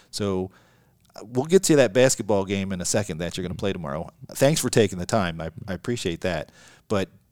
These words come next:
you were here before, and we did an episode, and people should go back and listen to that episode.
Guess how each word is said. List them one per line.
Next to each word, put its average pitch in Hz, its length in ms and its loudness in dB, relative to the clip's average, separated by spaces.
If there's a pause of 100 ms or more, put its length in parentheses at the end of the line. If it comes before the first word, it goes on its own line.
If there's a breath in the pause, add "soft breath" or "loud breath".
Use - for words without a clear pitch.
(520)
you 123 100 -2
were 135 100 6
here 131 140 4
before, 104 360 -2
and 95 100 -4
we 92 60 -6
did 107 180 -2
an 117 80 -2
episode, 78 500 -4
and 85 380 -6
people 123 240 -2
should 156 320 -4
go 107 100 0
back 92 300 -2
and 82 80 -8
listen 101 240 -6
to - 100 -12
that 80 140 -6
episode. - 500 -8